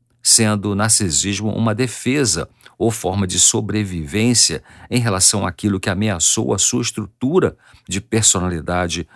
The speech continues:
nos primeiros anos da infância. Muitas personalidades famosas, narcisistas,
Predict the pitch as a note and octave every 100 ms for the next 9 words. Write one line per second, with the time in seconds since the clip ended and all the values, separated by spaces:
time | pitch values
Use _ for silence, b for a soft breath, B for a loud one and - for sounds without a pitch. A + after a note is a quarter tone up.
0 | b - G2+ - F#2 G2 F2+ C#2+ E2+ D#2+
1 | D#2+ E2+ - C2+ C2+ - - _ _ _
2 | _ _ _ _ _ _ _ - F#2 E2+
3 | D#2+ - E2+ - D#2+ E2 D2 D#2 E2 D2
4 | - C#2+ C#2+ F2 F2+ D2+ C#2 B B B
5 | F2+ F#2 - D#2 C#2+ F#2 G#2 - D#2 C#2